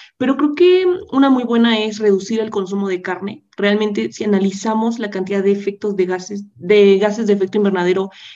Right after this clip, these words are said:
que tiene la producción de carnes rojas, es muy, muy alta. Entonces, bueno, una puede ser reducir el consumo, tal vez a una vez por semana, dos veces por semana. Igual, cuidar el tiempo en el que nos metemos a la regadera, realmente este es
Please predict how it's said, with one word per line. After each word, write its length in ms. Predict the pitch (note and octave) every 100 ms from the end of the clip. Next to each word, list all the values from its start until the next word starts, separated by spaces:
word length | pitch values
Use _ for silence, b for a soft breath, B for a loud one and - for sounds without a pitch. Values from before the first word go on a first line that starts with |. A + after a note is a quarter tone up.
| B
que 100 | G#3
tiene 200 | G#3+ A3+
la 120 | A#3 G#3
producción 360 | F#3+ F3+ A3
de 100 | G#3
carnes 320 | G3+ G3 G3
rojas, 640 | F3+ G3 - B3 F4+ - - B B B -
es 340 | A#3 A#3 -
muy, 180 | A3+ A3+
muy 200 | G#3+ G3+
alta. 220 | F#3+ B3+
Entonces, 340 | A#3 G3 G3
bueno, 260 | G3 F#3+ F3+
una 220 | G#3 G#3+
puede 200 | G3+ G#3
ser 220 | G3 G#3 G#3+
reducir 320 | A3+ C4 E4
el 80 | E4+
consumo, 580 | A3 G3+ G3+ G3+ - _ _
tal 160 | G#3+ G3+
vez 160 | A3
a 60 | G#3
una 200 | G3 G3+
vez 140 | G3
por 120 | - G3+
semana, 400 | F3+ F#3 G3+ F#3+
dos 160 | F#3
veces 180 | G3 F#3+
por 140 | F#3
semana. 480 | F3+ E3+ F3 G3+ D4+ _ B B B
Igual, 420 | A3+ A3+ B3 B3+ B3
cuidar 280 | C4+ C4+
el 160 | B3+ A3+
tiempo 360 | A#3 A#3+ A3+ A3
en 80 |
el 120 | G3+ G3+
que 100 | F#3
nos 280 | F3+ F3+
metemos 400 | G3 G3 G#3+ G#3
a 40 | G#3
la 80 | F#3+
regadera, 460 | F3+ F3+ F3+ G3
realmente 420 | G#3 G3 G#3 A3
este 220 | G3 - G3+
es 260 | G3+ -